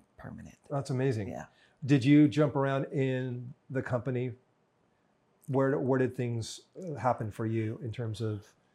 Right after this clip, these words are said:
Speaker 1: I was a tour guide for four years. And the neat thing about being a tour guide is that, um,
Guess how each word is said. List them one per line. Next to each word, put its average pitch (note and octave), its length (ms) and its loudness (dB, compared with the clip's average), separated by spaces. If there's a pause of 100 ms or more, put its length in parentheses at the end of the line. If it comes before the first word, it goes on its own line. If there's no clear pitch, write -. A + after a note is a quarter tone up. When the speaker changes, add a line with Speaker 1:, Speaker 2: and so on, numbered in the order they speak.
(280)
Speaker 1:
I F3 120 6
was E3+ 180 6
a E3+ 40 -2
tour G3 220 2
guide G3 200 2
for F#3 100 0
four F3 180 0
years. C3 840 -4 (200)
And C#3+ 400 0 (160)
the D#3 100 2
neat F3 340 0
thing F#3 240 0
about C#3 300 2
being C3+ 220 -2
a C3+ 60 -4
tour D3 300 -2
guide B2+ 460 -4
is C3 320 -6
that, B2+ 500 0
um, B2+ 460 0